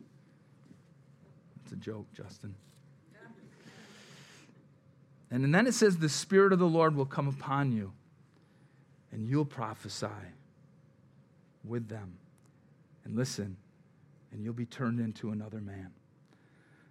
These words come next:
That's the most important thing. When, when David, uh, confesses his sin with Bathsheba, Psalm fifty-one, you guys probably know that. Part of his prayer was, "Don't cast me from your presence." And then he says,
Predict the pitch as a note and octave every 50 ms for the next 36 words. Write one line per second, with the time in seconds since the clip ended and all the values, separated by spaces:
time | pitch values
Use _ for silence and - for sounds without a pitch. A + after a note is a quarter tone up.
0 | _ - - C3 C3+ - - F#3 F3+ E3 D#3+ D#3+ D#3+ E3 - - - E3 C#3+ C3
1 | - - D#3+ D3 - - B2+ B2 - D3+ C#3 B2 A2 G#2 G2 - - - - -
2 | - - B2+ C#3+ D3 C#3 C#3+ D3 D#3+ C#3+ B2 A#2 A#2 D#3+ F#3 G#3+ B3 B3 G#3 G#3+
3 | G#3 G3+ F#3 F3+ - - - - - - - _ - - - - - - D3+ D3
4 | B2 A#2+ - - - - - - - G3+ F#3 D#3 C3 - A3 G3+ G3+ F#3 - G3+
5 | F#3 - G3 F3+ D3+ - - - F#3+ E3+ D#3 C3+ A#2+ A#2 - - - - _ _
6 | _ - - - _ _ _ _ - C#3 D3 C3 A2+ D#3 D3+ D3 C#3+ - - D#3+
7 | D3+ C3 A#2+ A2+ - - E3+ D3 D3+ D3 C3+ - E3+ D#3+ D#3 - D#3+ D3+ C3+ C3+
8 | C3+ C3 C3 B2+ B2+ B2 C3 B2+ B2+ - - C3+ C3+ C#3 C3+ C3+ C#3 C3+ B2 A#2
9 | A#2 A2+ A2 A2 A2+ A2+ A#2 - - _ - - D#3 F3+ F#3+ F#3+ F3 F3+ E3 C#3
10 | - - - - G#3 A3 G3+ E3 D3 C#3 C#3 C3+ - - - - - - - -
11 | - - C#3 C#3+ C#3 C3 B2+ - - - C3+ C#3 D#3 F#3 G#3 F3 - - B3 B3
12 | A3+ - - A3 G#3+ G3 G3+ - G3 F#3+ F#3+ F3 D#3+ - - F#3+ F#3 F3+ D#3 D#3+
13 | D3 C3+ C#3 C#3 C#3+ E3 G3 A3+ A3+ F#3 - G#3 F#3+ F3 -